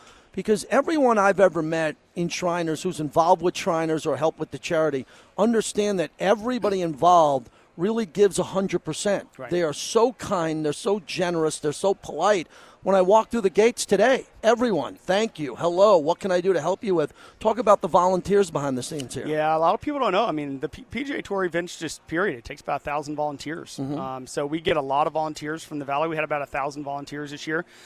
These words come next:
Speaker 2: About four hundred of them, um, are actual Shriners that come from around the,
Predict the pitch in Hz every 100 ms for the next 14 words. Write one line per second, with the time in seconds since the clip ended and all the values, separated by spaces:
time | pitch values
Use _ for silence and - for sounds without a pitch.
0 | - _ 147 - - 175 160 170 170 185
1 | 160 165 175 180 - - _ 143 143 139
2 | 139 135 143 - 135 - 147 143 202 294
3 | - _ 139 139 - 147 143 151 147 139
4 | 147 147 139